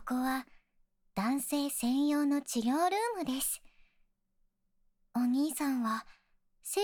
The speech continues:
子を溜め込んだまま過ごしていたせいで、体に毒素が溜まって倒れてしまったんです。おかしいですよね。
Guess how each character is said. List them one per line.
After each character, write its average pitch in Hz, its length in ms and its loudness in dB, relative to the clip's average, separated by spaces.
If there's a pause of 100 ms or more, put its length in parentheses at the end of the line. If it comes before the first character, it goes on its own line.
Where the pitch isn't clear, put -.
(100)
子 392 200 -2
を 294 120 0
溜 254 160 -2
め 285 100 2
込 359 260 -2
ん 359 60 -6
だ 330 100 0
ま 247 120 2
ま 233 140 2
過 - 160 -4
ご 269 180 2
し - 80 -10
て 320 140 0
い 254 80 -4
た 240 160 -6
せ 269 240 -6
い 269 40 -6
で、 240 220 -4 (680)
体 240 420 -4
に 339 200 -2
毒 392 220 0
素 539 200 2
が 330 120 2
溜 247 140 -4
ま 240 120 2
っ 247 80 -4
て 262 240 -6
倒 330 140 0
れ 453 200 0
て 466 140 0
し - 140 -4
ま 311 140 2
っ 311 40 -8
た 349 220 -2
ん 349 40 -12
で 320 120 -6
す。 - 140 -6 (1500)
お 214 60 -10
か 254 200 -8
し - 160 -6
い 403 40 -2 (180)
で - 80 -12
す 269 80 -8
よ 240 120 -4
ね。 254 120 -6